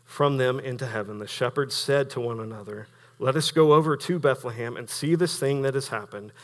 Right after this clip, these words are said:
which the Lord has made known to us.'" Not the, not the angel, but the Lord has made known to us.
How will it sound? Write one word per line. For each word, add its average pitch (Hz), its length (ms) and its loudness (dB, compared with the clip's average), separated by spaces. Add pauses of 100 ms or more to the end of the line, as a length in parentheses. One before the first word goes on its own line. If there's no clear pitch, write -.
(160)
which 135 220 0
the 127 80 -2
Lord 139 320 4
has 151 200 0
made 127 280 -2
known 127 260 0
to 110 120 -8
us.'" - 520 -14 (420)
Not 120 300 -10
the, 139 240 2 (220)
not 131 220 0
the 165 120 2
angel, 117 480 0 (180)
but 120 140 -8
the 120 60 -2
Lord 131 340 4
has 113 180 -6
made 107 240 -10
known 107 220 -10
to - 120 -16
us. - 360 -16